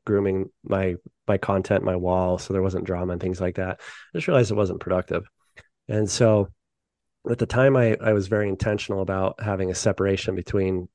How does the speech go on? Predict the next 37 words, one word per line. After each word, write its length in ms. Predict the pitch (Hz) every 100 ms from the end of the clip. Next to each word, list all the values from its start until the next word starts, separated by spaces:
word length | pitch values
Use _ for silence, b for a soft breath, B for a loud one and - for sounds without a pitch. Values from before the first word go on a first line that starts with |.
| -
personal 300 | 110 - 90
and 80 | 87
business. 360 | 90 87 92 B B B -
So 180 | - 110
if 100 | -
clients 460 | - 110 113 92
would 100 | 107
message 360 | 98 98 107 110
me, 120 | 123
I 60 | 98
would 100 | 95
just 160 | 95
ignore 320 | 87 90 87
it. 140 | 82 90 _
Like, 220 | 110 95
that 180 | 104 104
was 140 | 107 95
just 320 | 101 - - -
my 120 | 95
playground 560 | 90 101 98 95 95 90
for 240 | 101 90
family 300 | - 92 87
and 80 | 82
friends 220 | 90 85
only. 240 | 87 90 95 B B B B _
And 600 | 110 110 110 107 98 - - -
then 520 | 113 110 110 107 98
when 120 | 113
I 40 | 107
realized 360 | 110 110 101
it 60 | 98
was 80 | 95
just, 260 | 95 - _
wasn't 200 | 98 92
that 100 | 87
productive, 640 | - 98 95 - 92 90 - - -
um, 520 | 98 95 92 90